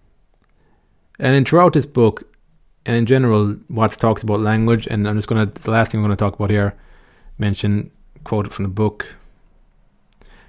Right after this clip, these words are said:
is that he said, "Spoken language in daily usage changes whether one likes it or not. The task of the grammarian and lexicographer is to ma-, maintain orderly change, not to lay down the law,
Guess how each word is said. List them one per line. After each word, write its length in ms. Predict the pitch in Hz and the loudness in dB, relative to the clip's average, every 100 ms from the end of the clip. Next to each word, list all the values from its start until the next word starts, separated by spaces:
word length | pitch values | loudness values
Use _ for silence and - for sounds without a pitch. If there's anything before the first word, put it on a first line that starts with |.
| _ | _
is 100 | 110 | -2
that 80 | 107 | 0
he 60 | |
said, 140 | 104 107 | 2 0
"Spoken 400 | - 147 147 135 | 0 2 4 4
language 380 | 127 123 120 107 | 4 4 4 2
in 100 | 101 | 2
daily 320 | 120 120 117 | 4 4 4
usage 540 | 113 107 - 95 - | 4 2 0 -4 -6
changes 520 | - 131 127 117 110 101 | -4 0 2 2 0 0
whether 340 | 107 104 107 | 0 0 0
one 300 | - 107 107 | 0 -2 0
likes 280 | 117 117 - | 0 0 -2
it 60 | |
or 100 | 101 | -2
not. 300 | 95 98 95 - - - - - | 0 0 -2 -8 -20 -20 -20 -14
The 80 | - | -4
task 320 | 127 139 - | 2 2 2
of 100 | 120 | 0
the 100 | 117 | 0
grammarian 640 | 110 107 107 120 120 117 117 | 2 2 4 4 4 4 2
and 220 | - 107 | 0 0
lexicographer 1000 | 110 - 110 - 110 104 104 - 113 107 - _ - | 0 -2 -6 -2 -2 0 -2 0 0 0 -8 _ -12
is 120 | - | -8
to 80 | - | -2
ma-, 200 | 110 117 127 - | 2 2 0 -4
maintain 500 | 110 107 123 120 117 | -2 0 2 0 0
orderly 520 | 117 113 107 107 101 | 2 2 2 0 -2
change, 580 | - 127 113 92 - - - - - - | -2 0 0 -2 -6 -14 -20 -20 -16 -4
not 160 | 123 | -2
to 60 | 127 | 2
lay 160 | 123 117 | 2 2
down 200 | 110 104 | 2 0
the 80 | |
law, 380 | 101 104 107 101 | 2 4 4 2